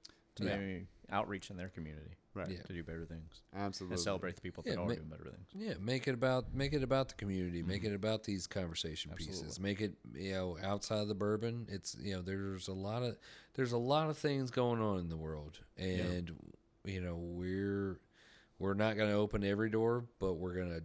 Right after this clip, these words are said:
Speaker 3: sure try to kick in everyone we can find.
Speaker 1: And, like, we're three guys sitting here drinking bourbon, recording a podcast, but
Speaker 3: Yeah.
Speaker 1: there are some true heroes out there
Speaker 3: Yeah.
Speaker 1: that are doing
Speaker 2: Hundred percent.
Speaker 1: great things
Speaker 3: Yeah.
Speaker 2: Hundred percent.
Speaker 1: in Kentucky and outside of Kentucky.
Speaker 3: Yeah.
Speaker 1: And we wanna definitely holler at them.
Speaker 2: Wanna
Speaker 3: Oh,
Speaker 2: bring
Speaker 3: yeah.
Speaker 2: 'em all in.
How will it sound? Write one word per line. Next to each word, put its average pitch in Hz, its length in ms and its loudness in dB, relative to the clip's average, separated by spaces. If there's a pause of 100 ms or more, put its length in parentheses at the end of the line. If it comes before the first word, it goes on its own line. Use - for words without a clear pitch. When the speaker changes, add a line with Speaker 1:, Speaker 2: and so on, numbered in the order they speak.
Speaker 3:
sure 101 440 0
try 98 220 0
to 90 100 0
kick 98 300 -2
in 92 160 -2
everyone 90 360 -2
we 87 120 -2
can 82 140 -10
find. 71 360 -10 (140)
Speaker 1:
And, 180 240 0
like, 139 280 2 (280)
we're 147 160 4
three 139 200 0
guys 120 220 2
sitting 107 160 -4
here 104 160 -2
drinking 98 300 -6
bourbon, 90 380 -6 (920)
recording 98 400 -4
a - 40 -4
podcast, 82 560 -8
but 104 120 -4
Speaker 3:
Yeah. 107 80 2
Speaker 1:
there 113 80 4
are 110 40 0
some 104 180 -6
true 117 160 -6
heroes 90 400 -4
out 82 160 -10
there 78 240 -12 (220)
Speaker 3:
Yeah. 101 80 2
Speaker 1:
that 117 60 4
are 110 40 2
doing - 20 -2 (100)
Speaker 2:
Hundred 85 100 -4
percent. 90 240 -2
Speaker 1:
great 87 80 -4
things 82 440 -6
Speaker 3:
Yeah. 92 80 0
Speaker 2:
Hundred 85 100 0
percent. 82 280 -10 (180)
Speaker 1:
in 113 200 0
Kentucky 123 640 -4
and 92 160 -2
outside 92 380 -4
of 82 120 -10
Kentucky. 82 500 -12
Speaker 3:
Yeah. 101 180 -2
Speaker 1:
And 87 100 -4
we 90 80 -2
wanna 87 260 -4
definitely 82 400 -8
holler 76 160 -10
at - 80 -14
them. 101 100 -14
Speaker 2:
Wanna 107 140 0
Speaker 3:
Oh, 107 40 0
Speaker 2:
bring 95 160 2
Speaker 3:
yeah. 92 60 0
Speaker 2:
'em 92 60 -2
all 90 240 0
in. 80 220 -10